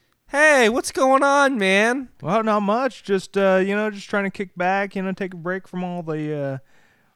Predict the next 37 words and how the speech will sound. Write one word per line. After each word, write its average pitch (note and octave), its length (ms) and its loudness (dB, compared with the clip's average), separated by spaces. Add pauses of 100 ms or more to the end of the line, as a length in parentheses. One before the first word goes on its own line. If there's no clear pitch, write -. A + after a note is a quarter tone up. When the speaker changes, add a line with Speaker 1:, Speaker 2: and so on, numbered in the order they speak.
Speaker 2:
all D#3 120 -12
the D3+ 40 -10
work D#3 320 -10
we've C3+ 160 -10
been C3 200 -8
doing, C#3 320 -8
Speaker 1:
Yeah, B2+ 180 -2
Speaker 2:
you B2+ 60 -2
Speaker 1:
dude, C3 80 -2
Speaker 2:
know, - 60 -4
Speaker 1:
we've D#3+ 80 -4
Speaker 2:
just E3 100 -6
Speaker 1:
been F3 100 -2
Speaker 2:
trying E3+ 140 -4
to D#3 40 -8
get D3+ 140 -8
away D#3 240 -8
from B2+ 220 -14
it. C3 180 -10
Speaker 1:
Dude. C3+ 140 -6
Speaker 2:
Uh, C#3 60 -4
just C#3+ 200 -12
trying D#3 140 -4
to D#3 60 -4
have D3+ 120 -6
a C3+ 40 -18
few D#3 180 -14
brews D3 320 -6
with D#3 100 -14
my D3+ 80 -8
buddies. D#3+ 560 -10
Speaker 1:
It's D#3 140 -8
been F#3 180 -4
a E3 60 -2
long C#3 260 0
Speaker 2:
Coworkers. E3 180 -2
Speaker 1:
time. G#2 400 -6